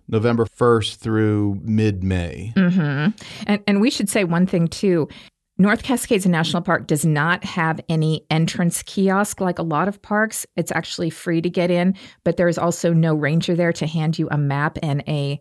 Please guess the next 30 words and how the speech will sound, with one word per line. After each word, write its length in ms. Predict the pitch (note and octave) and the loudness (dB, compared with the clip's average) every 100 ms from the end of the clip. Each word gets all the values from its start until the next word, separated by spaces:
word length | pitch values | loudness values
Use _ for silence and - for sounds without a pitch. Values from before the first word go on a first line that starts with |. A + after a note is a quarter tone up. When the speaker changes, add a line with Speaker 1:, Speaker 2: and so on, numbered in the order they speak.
| - | -4
Speaker 2:
brochure. 560 | D#3 C#3+ - D#3+ D#3 D#3+ | -2 -2 -2 0 0 0
So 180 | F3+ - | -2 -2
if 200 | D#3 - | -4 -2
you 80 | D3 | -4
want 360 | C#3+ C3+ F#3+ | -2 0 0
that, 180 | G#3+ G3+ | 0 -2
you'll 120 | F3 | 0
need 260 | D#3 D#3 C#3+ | 0 0 -2
to 100 | D#3 | -4
stop 400 | - - C3 C3 | -6 -2 -2 0
at 200 | D3 C#3+ | -4 -4
this 300 | D3+ D3 - | -2 -2 -2
visitor 420 | D3 D3 C#3 C#3 C3 | -2 -2 -2 -2 -4
center, 400 | - C3+ C3+ - - - - | -2 -2 -2 -4 -12 -8 -2
get 180 | D3+ E3+ | -2 -2
your 60 | |
picture 340 | F3 E3+ - D#3 | -2 -4 -2 0
by 160 | D#3 | 0
the 120 | D3+ | 0
sign, 480 | D#3+ D#3+ D3+ D3 D3+ | -2 0 0 2 0
stamp 500 | - - E3 E3+ F#3 | 0 -2 0 0 0
your 100 | E3+ | -2
passport 600 | E3+ D3+ D#3 - D#3+ D3 | 0 0 -2 -2 -4 -2
book, 320 | D#3+ D3+ D3+ - - - - | 0 0 0 -4 -20 -8 -4
and 140 | D#3+ | -2
pick 200 | - E3 | -2 -4
up 180 | D#3 - | -4 -4
your 120 | C#3+ | -4
map. 440 | C#3 B2 - - - - _ - | -2 -4 -6 -10 -16 -20 _ -2
Speaker 1:
Right. 340 | G#2 F2+ - | -2 -2 -10